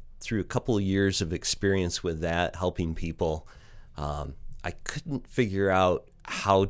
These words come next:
to scale that beyond me. And, uh, I also saw that there was a great deal of frustration among homeowners with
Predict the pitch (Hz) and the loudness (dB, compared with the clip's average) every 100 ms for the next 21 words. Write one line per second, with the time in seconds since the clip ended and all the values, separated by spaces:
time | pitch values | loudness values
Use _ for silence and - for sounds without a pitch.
0 | - - 87 78 - - 107 90 82 69 | 0 -2 -2 -2 0 2 2 4 2 -2
1 | 69 - 92 - - - 80 80 80 80 | -6 -6 -8 -10 -14 -6 -2 0 0 -2
2 | 76 78 78 71 82 117 - - - - | -4 -6 -4 -2 -2 -4 -10 -20 -20 -20
3 | - - - 90 90 90 90 87 82 80 | -20 -8 0 4 4 4 4 4 4 4
4 | 82 82 - - 87 113 - - 101 92 | 0 -2 -12 -12 -6 -4 -2 2 4 4
5 | 87 67 - - - - 82 90 82 90 | 2 -2 -10 -20 -20 -16 -8 -6 -2 0
6 | 95 98 85 80 80 - - 90 69 - | 0 0 0 -2 -6 -6 -2 -2 -4 -6
7 | 69 71 71 71 87 78 71 - - - | -8 -8 -8 -6 -2 0 -2 -4 -8 -10
8 | - 71 73 | -10 -6 -6